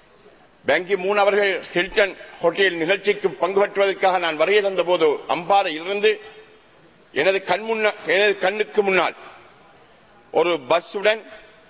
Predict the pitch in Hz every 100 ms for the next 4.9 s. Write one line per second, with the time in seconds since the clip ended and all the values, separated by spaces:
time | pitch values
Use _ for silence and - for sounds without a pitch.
0 | _ - - 165 151 175 220 196 180 226
1 | 220 185 220 208 190 - - - - -
2 | _ _ - 165 214 208 170 185 208 208
3 | 202 214 208 214 - - - - _ _
4 | _ - - 135 202 214 214 208